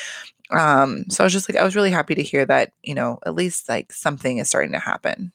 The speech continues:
you know, even if it's a small something, at least something is.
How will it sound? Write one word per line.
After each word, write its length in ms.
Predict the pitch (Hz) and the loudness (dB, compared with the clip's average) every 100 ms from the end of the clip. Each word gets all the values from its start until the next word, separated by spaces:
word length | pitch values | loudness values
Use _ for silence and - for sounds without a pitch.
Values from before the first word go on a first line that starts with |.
| _ | _
you 100 | 170 | -6
know, 100 | - | -4
even 200 | 160 160 | -2 -2
if 120 | 151 | -2
it's 160 | 160 - | -2 -4
a 60 | |
small 400 | 139 147 131 117 | -6 -2 2 2
something, 640 | 110 - - - - 170 180 | 0 -4 -4 -4 -6 -8 -8
at 80 | - | -4
least 220 | 151 147 | -2 -2
something 420 | - 110 - 62 50 | -4 -4 -6 -4 -6
is. 200 | - - | -6 -14